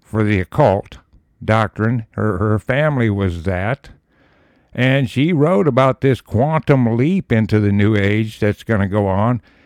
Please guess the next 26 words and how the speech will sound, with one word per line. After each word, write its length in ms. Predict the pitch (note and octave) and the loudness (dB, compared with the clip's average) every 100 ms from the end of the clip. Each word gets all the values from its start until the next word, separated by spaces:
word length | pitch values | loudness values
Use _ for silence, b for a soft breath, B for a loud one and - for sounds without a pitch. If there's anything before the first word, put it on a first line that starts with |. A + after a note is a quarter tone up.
| b | b
and 140 | B2+ C#3+ | -2 0
that 140 | D3 | 2
everybody 880 | D#3 E3 E3+ D#3+ C#3+ E3 D#3+ D#3+ D#3 b b | 2 0 2 0 2 0 2 0 -2 b b
that 260 | C3+ D#3 C#3+ | 0 0 2
doesn't 480 | D3 E3 F3 D#3 - _ - | 2 2 2 -2 -4 _ -2
progress 880 | C3+ B2 C#3+ F#3+ G#3+ D#3+ - - - _ _ _ _ _ _ | 0 2 2 2 2 0 -2 -12 -20 _ _ _ _ _ _
needs 260 | A#2 B2+ F2+ | 0 2 2
to 120 | G2 | -4
die. 560 | E2 C3+ E3 F#2+ C#2+ - _ _ _ _ - | 0 0 2 -2 -6 -16 _ _ _ _ -4
And 200 | G#2+ F#2+ | -2 0
she 120 | A#2 | 0
had 140 | A#2 | 0
a 60 | B2 | 0
percentage 840 | C3 B2+ - A2+ A2+ C3 B2 A#2+ B2+ | 0 -2 -2 -2 0 2 0 0 -2
of 260 | B2+ A#2 - b b | -2 -4 -12 b b
how 160 | A#2 A#2+ | -2 0
many 180 | B2+ C3+ | 2 0
people 420 | A#2 B2 B2+ B2+ | -2 -2 -2 -2
that 240 | A2+ B2 | -2 -2
would 180 | B2+ A#2 | -2 -2
be 240 | G#2 A#2+ B2 | 0 2 0
that 220 | A#2+ A2 | -2 -2
they 200 | A2+ A2 | -2 -2
have 240 | A#2 A#2 | -2 -2
to 80 | - | 0
murder. 520 | A2 B2 G#2 G2 A#2+ | 2 4 4 2 -2